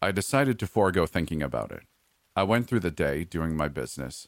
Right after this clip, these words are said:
before returning to the thought back in recess,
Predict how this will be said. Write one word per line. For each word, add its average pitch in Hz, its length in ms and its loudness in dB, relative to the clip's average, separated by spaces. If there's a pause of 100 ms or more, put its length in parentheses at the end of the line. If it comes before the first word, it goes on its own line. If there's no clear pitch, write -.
(120)
before 80 280 -2
returning 82 520 -2
to 85 140 -8 (100)
the 90 100 0
thought 67 380 -2
back 71 280 -4
in 85 100 -2
recess, - 560 -4